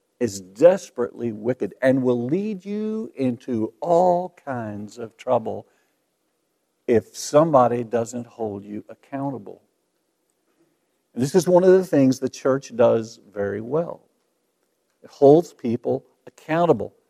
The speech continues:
in the spiritual part of their lives. There are different ways this happens. For one thing, preaching and teaching.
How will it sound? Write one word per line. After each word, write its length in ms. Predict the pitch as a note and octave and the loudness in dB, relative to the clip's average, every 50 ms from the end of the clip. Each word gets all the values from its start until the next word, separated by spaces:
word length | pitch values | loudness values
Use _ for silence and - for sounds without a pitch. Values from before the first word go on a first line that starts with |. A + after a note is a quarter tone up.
| _ _ _ _ _ _ | _ _ _ _ _ _
in 140 | B2 A#2 B2 | -2 -2 -2
the 140 | A#2 A#2 - | -2 -4 -6
spiritual 800 | - - - - _ - E3 F#3 G#3+ G#3+ F#3+ - - B2+ G#2+ - | -8 -12 -12 -6 _ 6 8 8 10 8 8 6 2 -6 -10 -8
part 360 | _ - A2+ G#2 G#2 G2 - _ _ _ _ - | _ -4 -4 -4 -4 -6 -12 _ _ _ _ -6
of 200 | A2 G#2 G2 G#2 | -6 -6 -4 -4
their 180 | G#2+ G2+ G2+ | -4 -4 -2
lives. 320 | G2+ G#2 F#2+ F#2 F2+ A2 B2 | -2 -2 -2 -4 -4 2 4
There 160 | E3 F#3 F#3+ | 6 8 8
are 180 | E3+ C#3+ - - _ _ - | 6 4 2 -2 _ _ 2
different 260 | C3 C#3+ - - A#2 A#2 | 2 2 2 2 0 2
ways 340 | A#2+ A#2+ A#2 B2+ C#3 A#2+ | 4 4 4 4 2 0
this 180 | A2+ G#2+ G2+ - | -4 -10 -12 -4
happens. 500 | - - A#2 A#2+ - - D#3+ D#3+ - - _ _ _ _ _ _ | 0 2 4 4 2 0 -4 -10 -12 -16 _ _ _ _ _ _
For 120 | - C3+ | 2 4
one 220 | B2 C#3 E3+ G3+ F#3+ | 4 6 4 2 2
thing, 320 | - C3+ C3+ C3 B2+ B2 | 0 2 2 4 2 2
preaching 720 | B2 - - D3+ D3+ F3 F#3+ - - G3+ G3 F#3+ G3 G3+ - _ | 0 -4 -2 -2 0 0 -2 -4 -10 -14 -14 -14 -14 -16 -14 _
and 180 | C3+ C3 C3 _ | -10 -10 -10 _
teaching. 560 | - - - C#3+ B2 A2+ - _ - F#2+ | -18 -16 -12 -12 -12 -12 -14 _ -20 -20